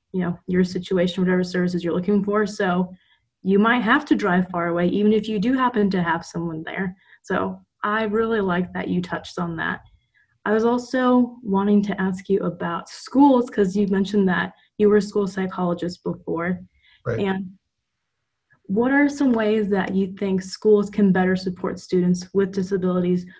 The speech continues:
Speaker 1: who have mental health conditions?
Speaker 2: Well, you just added a,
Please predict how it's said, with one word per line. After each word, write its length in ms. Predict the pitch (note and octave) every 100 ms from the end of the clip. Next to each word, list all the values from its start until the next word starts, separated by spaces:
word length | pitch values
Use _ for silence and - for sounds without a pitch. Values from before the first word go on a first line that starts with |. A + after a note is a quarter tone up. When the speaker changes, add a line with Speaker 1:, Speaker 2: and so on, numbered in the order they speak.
| -
Speaker 1:
who 160 | - G3+
have 340 | G3 F#3 F#3+
mental 320 | F3+ E3+ -
health 280 | F3+ F3+ F3+
conditions? 680 | - - F#3 - F#3 F#3+ F#3+ _ _ _ _ _ _ _ -
Speaker 2:
Well, 420 | B2+ C#3 C#3 - _ _ _ - F3
you 420 | - C#3+ C#3 C3
just 220 | B2+ D3 C#3+
added 340 | C#3 C#3 B2+
a, 260 | A#2+ A2+